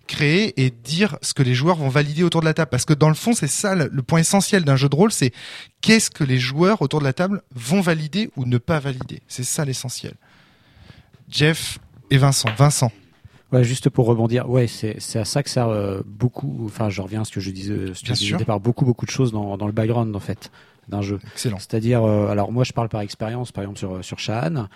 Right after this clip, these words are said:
Speaker 2: Quand on commence à décrire la formation des continents ou comment une espèce se nourrit,
Speaker 1: Ouais.
Speaker 2: si tu veux, ça, tu tireras jamais un scénario. Ça, ça, ça va juste servir après à valider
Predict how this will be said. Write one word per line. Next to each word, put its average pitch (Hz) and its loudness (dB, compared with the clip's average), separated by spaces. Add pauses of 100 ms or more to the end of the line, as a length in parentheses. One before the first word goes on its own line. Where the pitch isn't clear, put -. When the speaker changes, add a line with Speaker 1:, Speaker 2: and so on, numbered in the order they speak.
(240)
Speaker 2:
Quand - -2
on 120 -2
commence 127 -2
à 120 0
décrire 113 0
la 107 -4
formation 110 -2
des 110 0
continents 117 -4
ou 120 -8
comment 113 0
une 107 -6
espèce 104 -6
se - -6
nourrit, 117 2 (280)
Speaker 1:
Ouais. 110 -4
Speaker 2:
si 95 -6
tu 107 -10
veux, 147 -4 (140)
ça, - -20 (300)
tu - -18
tireras 104 -6
jamais 113 2
un 123 2
scénario. 110 -2
Ça, - -10
ça, 92 -12
ça 92 -6
va 101 0
juste 120 -2
servir 110 -4
après 104 -2
à 117 2
valider 110 0